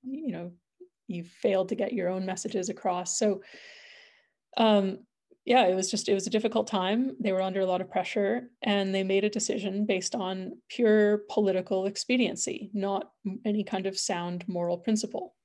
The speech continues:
'Cause if you think about this from a moral perspective, you'd say, "Well, no, you know, I don't believe that this person thinks what you're accusing them of thinking. And you need to give them an opportunity to tell their story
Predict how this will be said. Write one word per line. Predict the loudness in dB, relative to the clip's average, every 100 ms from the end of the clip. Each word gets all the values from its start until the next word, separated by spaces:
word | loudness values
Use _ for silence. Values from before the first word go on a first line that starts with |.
| _ _ -8
'Cause | -4 -4
if | -2
you |
think | 2 2
about | 4 2
this | 2 -2
from | -4
a | -2
moral | 2 4 4
perspective, | 2 -2 -4 -2 -2 0
you'd | -2 -4
say, | -2 0 0 0 -4 -6
"Well, | 0
no, | 2 0 -2 -14 -14 -12
you |
know, | -10 -10 -12 _ _ _ _ _
I | 0
don't | 2 0 0
believe | 2 2 2
that | 0
this | -2 -4
person | -6 -2 -2
thinks | 0 -2 -2
what | -2
you're | 0 2 2
accusing | 0 -4 -2 -2
them | -2 -2
of | -2
thinking. | -2 -2 -8 -12 _ _ _ -6
And | -4 -4 -8 -8 -10 _
you | -6
need | -4 -4
to |
give | -4 -4
them | -4
an | -4
opportunity | -6 -6 -6 -6 -6
to | -6 -4
tell | -4
their | -4
story | -4 -2 -2 -2 -4